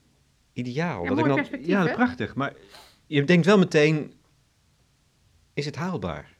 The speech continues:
Speaker 1: Hoe, hoe, hoe kan dat? Doe je het?
Speaker 2: Nou, dat denk je, maar ik denk eigenlijk nog veel meer. En dat vind ik het leuke daaraan. Dat geeft een,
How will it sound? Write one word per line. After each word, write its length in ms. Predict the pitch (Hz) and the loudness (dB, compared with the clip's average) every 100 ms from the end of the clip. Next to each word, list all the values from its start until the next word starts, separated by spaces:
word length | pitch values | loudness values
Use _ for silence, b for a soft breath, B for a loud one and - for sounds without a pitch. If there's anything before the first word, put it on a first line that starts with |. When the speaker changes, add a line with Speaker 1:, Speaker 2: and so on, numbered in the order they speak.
| b b b - | b b b -10
Speaker 1:
Hoe, 120 | 120 190 | -6 -6
hoe, 0 | |
hoe 280 | 139 127 127 | -6 -8 -6
kan 180 | - 180 | -2 -2
dat? 220 | 85 - | -2 -6
Doe 120 | 110 165 | -4 -4
je 80 | 98 | -4
het? 180 | - _ b b b _ | -8 _ b b b _
Speaker 2:
Nou, 300 | 254 220 - | 2 2 2
dat 220 | 208 240 | 0 2
denk 200 | 277 277 | 4 2
je, 80 | 285 | 0
maar 120 | 254 | 2
ik 100 | 254 | 4
denk 160 | 254 262 | 4 2
eigenlijk 300 | 233 226 226 | 2 2 -4
nog 100 | - | -2
veel 140 | 247 | -2
meer. 240 | 226 233 269 | 0 -2 -2
En 80 | 233 | -4
dat 180 | 233 - | -6 -4
vind 160 | 233 | -4
ik 120 | 233 | -4
het 200 | 226 202 - | -6 -10 -6
leuke 300 | 214 226 226 | -4 -2 -2
daaraan. 420 | 208 220 240 262 | -2 -2 -2 -4
Dat 160 | 247 233 | -8 -2
geeft 220 | 262 254 | 0 0
een, 140 | 240 | -2